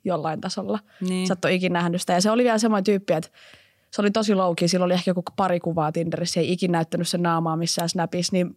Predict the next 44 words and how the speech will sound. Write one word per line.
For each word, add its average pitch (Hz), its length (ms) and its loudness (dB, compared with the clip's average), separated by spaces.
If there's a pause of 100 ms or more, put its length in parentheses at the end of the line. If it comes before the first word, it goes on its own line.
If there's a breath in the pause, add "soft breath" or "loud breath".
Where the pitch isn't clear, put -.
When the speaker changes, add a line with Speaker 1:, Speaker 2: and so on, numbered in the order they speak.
(140)
Speaker 1:
tiiäks, 175 320 -2 (320 soft breath)
sit 190 100 2
Speaker 2:
Aha, 196 80 4
Speaker 1:
mä 190 100 4
oon 175 100 2
vaan 302 160 2
Speaker 2:
toi 254 100 4
on 165 60 2
Speaker 1:
silleen 170 220 -2
Speaker 2:
creepy. 180 320 -2 (260)
Speaker 1:
Niin. 294 460 4
Speaker 2:
Koska 196 200 -2
kyllä, 277 260 0 (640)
siis 214 200 0
ky-, 240 120 -8
yleensä 302 340 4
aina, 233 260 0
kun 190 100 4
jos 185 120 0
mä 190 100 4
lähden 220 240 2
jollekin 170 340 0
treffeille 170 480 -4
sille, - 160 -6
että 156 80 -6
mä 165 80 0
en 160 80 -2
oo 160 80 -2
ikinä 170 240 -2
tavannut 160 300 -2
sitä, - 100 -6
mä 156 140 -2
en 156 80 -6
tiedä 156 220 -2
sit - 180 -10
mitään 156 360 -4 (480)
periaatteessa, 180 600 -4 (420 soft breath)
niin 165 300 -2 (100)
kyllä 175 180 2
mä 170 160 2
a-, 165 100 0 (200)
aina 208 360 2
löytyy 175 320 2
joku 180 400 2